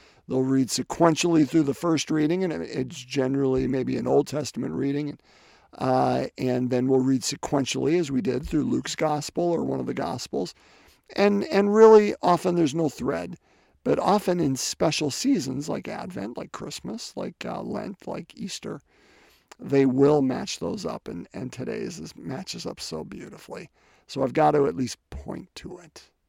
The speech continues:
So good. Today's gospel, Matthew chapter fifteen, a little longer, verses twenty-nine to thirty-seven. So Matthew fifteen,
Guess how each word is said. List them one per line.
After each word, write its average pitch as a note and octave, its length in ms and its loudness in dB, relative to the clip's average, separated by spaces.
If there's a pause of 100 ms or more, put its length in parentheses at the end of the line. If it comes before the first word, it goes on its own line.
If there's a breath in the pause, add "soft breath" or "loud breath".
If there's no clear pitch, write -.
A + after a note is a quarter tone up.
(300)
So - 340 -6
good. - 340 -10 (520 loud breath)
Today's A3 300 6
gospel, G#3+ 540 4 (260)
Matthew G#3 480 2
chapter F#3 420 2
fifteen, G#3 920 2
a - 560 -10
little A#3 220 8
longer, G3 420 6
verses F3 380 0
twenty-nine F#3 800 0
to D#3+ 100 -4
thirty-seven. E3 840 -4
So - 160 -8
Matthew D3+ 480 -4
fifteen, G3+ 800 -4